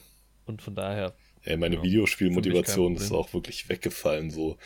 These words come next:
Speaker 2: Ich spiele noch gerne Spiele so mit Freunden,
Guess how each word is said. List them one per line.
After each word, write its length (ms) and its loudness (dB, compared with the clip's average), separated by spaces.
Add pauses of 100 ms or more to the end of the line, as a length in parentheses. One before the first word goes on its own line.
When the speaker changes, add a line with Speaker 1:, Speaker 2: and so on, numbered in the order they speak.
(180)
Speaker 2:
Ich 100 -2
spiele 240 8
noch 160 6
gerne 280 8
Spiele 320 6
so 160 2
mit 180 4
Freunden, 580 2